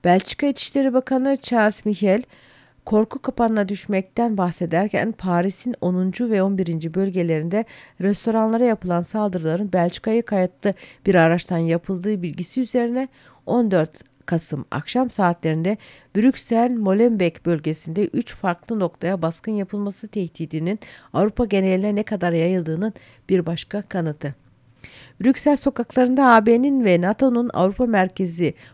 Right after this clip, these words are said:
olmanın getirdiği doğal tehdidin tedirginliği yaşanıyor. Biz gelişmeleri yerinde takip ederken Fransa'daki meslektaşım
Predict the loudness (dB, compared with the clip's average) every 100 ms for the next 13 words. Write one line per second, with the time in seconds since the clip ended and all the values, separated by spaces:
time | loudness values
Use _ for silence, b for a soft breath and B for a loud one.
0 | B 2 4 4 0 0 0 -2 -2 -4
1 | -2 -2 0 0 0 -2 -4 -4 -6 -6
2 | -4 -4 -6 -12 -10 -6 -4 -4 -6 -8
3 | -6 -8 -10 -18 B B B B B -2
4 | 2 2 2 -2 0 2 2 2 2 -2
5 | -2 -4 -2 -6 -2 -4 -2 -4 -4 -2
6 | 0 0 -4 -8 -6 -4 -4 -6 -8 -8
7 | -6